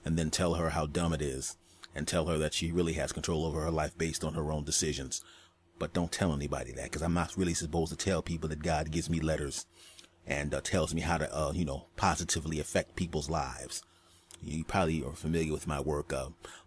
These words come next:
Michael Landon portrayed me in a movie called, in a T V show called Highway to Heaven. Uh, I decided to make him a, a, a white guy with long hair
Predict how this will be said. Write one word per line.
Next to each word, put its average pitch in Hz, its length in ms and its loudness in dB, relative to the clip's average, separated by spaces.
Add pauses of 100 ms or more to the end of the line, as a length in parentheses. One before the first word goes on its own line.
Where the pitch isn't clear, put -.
Michael 92 320 4
Landon 87 500 4
portrayed 90 560 8
me 90 240 6
in 78 100 2
a 80 40 2
movie 80 240 0
called, 73 320 -2
in 78 80 0
a 80 60 -4
T 92 180 2
V 85 80 2
show 80 180 2
called 76 220 0
Highway 82 340 2
to 73 80 -2
Heaven. 87 380 0 (840)
Uh, 92 280 0
I 90 120 4
decided 92 440 2
to 85 60 2
make 78 240 0
him 82 160 0
a, 73 60 -2
a, 67 380 -2
a 65 100 -2
white 76 280 2
guy 80 200 2
with 76 180 -2
long 78 220 0
hair 78 360 0